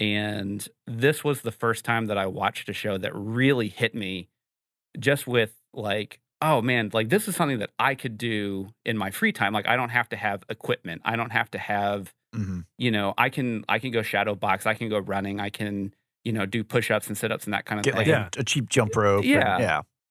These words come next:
Speaker 1: And, and it really kinda stuck with me just because, like, you kind of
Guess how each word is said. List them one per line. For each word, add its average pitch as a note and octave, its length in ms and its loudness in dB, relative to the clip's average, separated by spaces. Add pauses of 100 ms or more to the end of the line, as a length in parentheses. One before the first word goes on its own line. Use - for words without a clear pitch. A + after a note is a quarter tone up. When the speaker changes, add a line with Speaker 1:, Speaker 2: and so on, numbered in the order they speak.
(520)
Speaker 1:
And, A2 680 2 (120)
and A#2 240 0 (100)
it A#2 140 0
really C3 800 2 (300)
kinda C3 360 2
stuck - 400 0
with A2+ 160 -6
me G#2+ 160 -4
just A2 240 -4
because, G#2+ 400 0
like, G2+ 200 -4
you A2+ 140 -4
kind A#2+ 240 0
of A2 220 -8